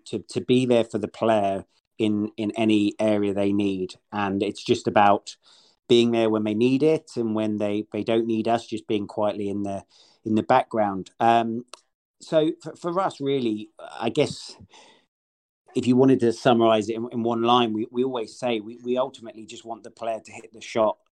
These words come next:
and any other worry or concern we, we take care of, you know, whether that's logistics, whether that's, um, sponsorship, whether that's, uh, scheduling.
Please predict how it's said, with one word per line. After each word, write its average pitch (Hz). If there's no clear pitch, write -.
and 113
any 120
other 113
worry 110
or 107
concern 107
we, 110
we 113
take 110
care 110
of, 92
you 107
know, 104
whether 107
that's 104
logistics, 107
whether 101
that's, -
um, 101
sponsorship, 107
whether 101
that's, -
uh, 95
scheduling. 101